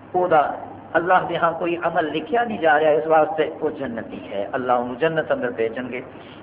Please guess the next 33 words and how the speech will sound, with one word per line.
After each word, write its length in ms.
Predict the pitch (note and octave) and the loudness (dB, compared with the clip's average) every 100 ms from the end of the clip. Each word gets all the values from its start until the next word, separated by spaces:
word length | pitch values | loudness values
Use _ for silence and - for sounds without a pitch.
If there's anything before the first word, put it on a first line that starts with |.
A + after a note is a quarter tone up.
| - | 0
یہ 100 | C4 | 2
دے 120 | G3+ | 2
نال 260 | E3+ F3+ F3+ | 4 4 4
ہی 200 | E3+ A#3+ | 0 2
یہ 60 | |
بات 280 | F#3 F3 F3 | 4 4 2
بھی 80 | E3+ | -4
پوچھیے 360 | E3 - G3+ D3+ - - - - - | -6 -8 -4 -4 -4 -12 -16 -18 -4
کہ 120 | F3+ | -4
کیا 420 | F3+ F#3 G3 A3 G#3+ | 0 6 6 6 6
وہ 180 | A#3 A3+ G#3+ | 4 4 2
جنتیاں 440 | G3+ G#3+ G#3+ A#3 | 0 0 0 -2
دی 160 | A3+ G#3+ - | -2 -4 -2
خدمت 360 | F#3+ G3+ A3+ A#3+ B3 | -4 2 2 2 2
تے 100 | B3 | 4
مامور 480 | A3+ G#3+ A#3 C#4+ | 4 4 4 4
ہو 200 | B3 G3 | 4 4
جائے 280 | G3 G3 G#3 | 4 4 6
گا، 160 | G#3 G#3+ G3 | 4 2 0
وہ 80 | F#3+ | -4
خدمت 440 | F#3 F#3 G3 E3 | -6 -2 -2 0
گزار 280 | D#3+ E3 A3+ | 4 4 4
بنا 260 | A#3+ A#3+ A#3 | 4 4 4
دیتا 220 | A#3+ B3 | 4 4
جائے 240 | A#3+ A3+ A3+ | 6 6 4
گا 60 | |
جنتیاں 520 | A3 G#3 G#3+ A3 A3+ | 2 0 -2 -2 2
دا، 120 | A#3 C#4 - - - | 4 2 0 -8 -6
یا 240 | F#3 A3+ A3 | 4 4 4
کی 160 | C#4+ C4 | -2 -2
صورت 280 | A#3 A#3 A3 | 2 2 2
ہوے 200 | F#3+ G3+ | 2 0
گی؟ 160 | B3+ | -2